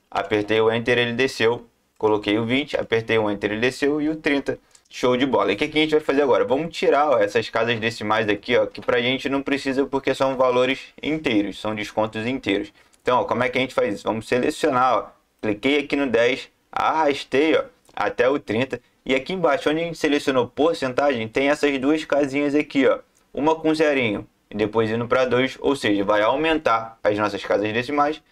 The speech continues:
E dois zerinho pra um vai diminuir as nossas casas decimais, que é o que a gente quer agora,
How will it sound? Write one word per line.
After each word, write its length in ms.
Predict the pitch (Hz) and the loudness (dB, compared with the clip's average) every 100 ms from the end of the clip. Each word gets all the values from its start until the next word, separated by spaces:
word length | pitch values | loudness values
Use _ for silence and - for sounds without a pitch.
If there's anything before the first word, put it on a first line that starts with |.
| - | -4
E 120 | 151 | -2
dois 260 | 151 165 156 | 2 2 2
zerinho 340 | 147 143 147 | 2 2 0
pra 200 | 170 143 | 2 2
um 200 | 139 139 - _ - | 2 -2 -10 _ -4
vai 180 | 131 131 | 0 0
diminuir 540 | 131 139 139 123 120 | 0 0 0 0 -2
as 100 | - | -2
nossas 280 | 113 113 110 | -2 -2 -2
casas 200 | 113 113 | 0 0
decimais, 520 | 110 - 107 104 - _ _ _ - | -2 -4 -2 -2 -2 _ _ _ -2
que 80 | 120 | 0
é 40 | |
o 80 | 120 | 2
que 100 | 120 | 2
a 40 | |
gente 220 | 123 117 - | 0 -2 -2
quer 120 | 120 | 0
agora, 340 | 123 85 - | 2 2 0